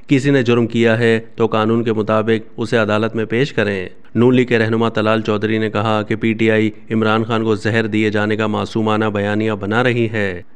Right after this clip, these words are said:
चेयरमैन पीटीआई को जहर देने की बात सिर्फ बहानेबाजी है। तहरीक इंसाफ ऐसे बहाने बनाकर इमरान खान की जमानत करवाना चाहती है। किसी शख्स की जान को खतरा जेल में नहीं, जेल के बाहर होता है। नवाज शरीफ की हेल्थ रिपोर्ट्स की तस्दीक चेयरमैन पीटीआई ने खुद करवाई थी।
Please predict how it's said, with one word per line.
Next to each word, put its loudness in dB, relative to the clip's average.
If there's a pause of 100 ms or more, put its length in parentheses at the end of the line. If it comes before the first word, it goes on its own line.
चेयरमैन 4
पीटीआई 2
को 0
जहर 0
देने 2
की 0
बात 0
सिर्फ -4
बहानेबाजी 0
है। 2 (420)
तहरीक 2
इंसाफ 0
ऐसे -2
बहाने 0
बनाकर -2
इमरान 0
खान -2
की 0
जमानत -2
करवाना 0
चाहती -2
है। -2 (340)
किसी 2
शख्स -2
की 0
जान 0
को -2
खतरा -2
जेल 0
में 0
नहीं, 0 (240)
जेल 2
के 0
बाहर -4
होता -2
है। -2 (240)
नवाज 2
शरीफ 2
की 0
हेल्थ 0
रिपोर्ट्स 0
की -2
तस्दीक -2
चेयरमैन 0
पीटीआई 0
ने 0
खुद -4
करवाई 0
थी। -4